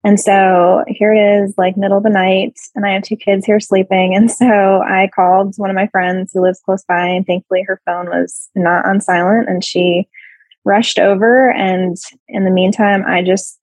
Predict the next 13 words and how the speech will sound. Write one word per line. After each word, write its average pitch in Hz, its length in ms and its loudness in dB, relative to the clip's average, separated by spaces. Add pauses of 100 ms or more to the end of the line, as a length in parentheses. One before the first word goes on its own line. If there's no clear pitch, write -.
threw 196 440 4
a 190 120 0
last 180 340 -2
few 196 160 -2
things 196 300 -4
into 190 160 0
our 185 120 2
hospital 214 440 -2
bag, 208 400 0
'cause - 80 -20
that - 160 -4
was 185 120 -4
also 208 400 -4